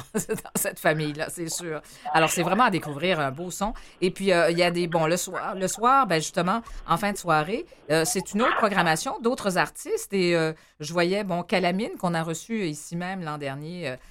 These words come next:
euh, à cette émission, enfin, de, de, d'autres artistes aussi à découvrir. Alors, vraiment des artistes, euh, peut-être, euh, un, un peu moins connus,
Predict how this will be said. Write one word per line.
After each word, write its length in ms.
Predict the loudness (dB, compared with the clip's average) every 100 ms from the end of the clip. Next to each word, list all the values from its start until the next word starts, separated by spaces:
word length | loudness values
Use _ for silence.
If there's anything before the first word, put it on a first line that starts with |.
| -20 _ -8
euh, 300 | -8 -8 -10
à 40 |
cette 220 | -12 -12
émission, 600 | -12 -12 -10 -6 -4 -2
enfin, 320 | -2 -2 -4 -6
de, 160 | -8
de, 200 | -8 -10
d'autres 600 | -4 -4 -4 -6 -6 -4
artistes 400 | -6 -8 -10 -14
aussi 220 | -14 -8 -6
à 60 |
découvrir. 560 | -6 -12 -16 -12 -10 -10 _ _ -10
Alors, 220 | -8 -8
vraiment 260 | -6 -6
des 160 | -6 -6
artistes, 460 | -8 -8 -12 -8 -6
euh, 100 | -6
peut-être, 320 | -4 -6 -6
euh, 140 | -8 -10 _ -6
un, 220 | -6 -4
un 40 | -4
peu 100 | -2
moins 180 | -2
connus, 320 | 0 0 0